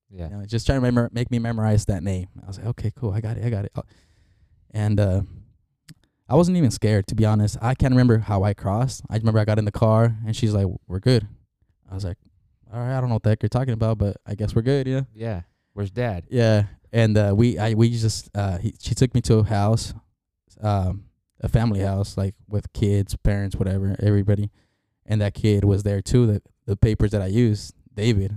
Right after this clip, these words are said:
Speaker 2: he was there, you know?
Speaker 1: Yeah.
Speaker 2: And, uh, I was there for about a week waiting for my mom to cross. She couldn't cross.
Speaker 1: Really?
Speaker 2: She couldn't, no. She would get, she would get caught or something would happen. So I was there for about a week.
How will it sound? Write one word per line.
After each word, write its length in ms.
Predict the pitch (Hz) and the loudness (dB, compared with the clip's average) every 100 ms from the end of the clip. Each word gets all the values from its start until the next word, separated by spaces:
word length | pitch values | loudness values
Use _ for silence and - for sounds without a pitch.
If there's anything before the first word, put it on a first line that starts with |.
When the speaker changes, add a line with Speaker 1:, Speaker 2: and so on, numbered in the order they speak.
| 113 - | -10 -6
Speaker 2:
he 140 | 120 | -2
was 160 | 107 104 | 0 0
there, 180 | 113 | -2
you 120 | 104 113 | -2 -2
know? 140 | 120 - _ _ _ | -4 -8 _ _ _
Speaker 1:
Yeah. 300 | 113 117 92 80 | -6 -4 -4 -6
Speaker 2:
And, 340 | 107 101 98 | -6 -2 0
uh, 300 | 98 92 90 90 - _ _ _ _ | 0 0 -4 -6 -14 _ _ _ _
I 80 | 87 | -2
was 180 | 127 139 | 2 2
there 160 | 131 160 | 2 0
for 80 | |
about 220 | 113 107 87 | 2 0 -2
a 20 | |
week 380 | 95 131 - - _ _ _ _ _ _ | -4 -6 -8 -20 _ _ _ _ _ _
waiting 220 | 107 117 | 0 0
for 100 | 110 | 0
my 100 | 101 | -2
mom 300 | 90 107 120 | -2 0 0
to 100 | 110 | -2
cross. 280 | - 90 92 | -6 -6 -6
She 100 | 110 | -4
couldn't 180 | 117 98 | -2 -2
cross. 460 | 98 110 104 - - - _ _ | -4 -4 -6 -10 -16 -20 _ _
Speaker 1:
Really? 320 | 90 92 90 82 | -12 -10 -10 -12
Speaker 2:
She 140 | _ - | _ -6
couldn't, 400 | 101 104 101 95 | -2 -2 -2 -6
no. 320 | 95 98 - | -4 -4 -6
She 160 | - 104 | -6 -4
would 140 | 104 | -2
get, 160 | - - | -4 -6
she 140 | 104 | -4
would 120 | 101 | -4
get 140 | 98 95 | -4 -6
caught 520 | 117 117 120 120 117 | -2 0 0 -2 -4
or 120 | 98 | -6
something 340 | - 110 107 107 | -6 -6 -2 -2
would 80 | 101 | 0
happen. 480 | 98 101 98 98 - _ _ _ _ _ _ | -2 -4 -4 -6 -8 _ _ _ _ _ _
So 140 | 107 | 0
I 20 | |
was 100 | 120 | 2
there 80 | 131 | 4
for 120 | 120 | 2
about 240 | 101 107 104 | 2 2 0
a 60 | |
week. 460 | 95 107 117 - | 2 2 0 -2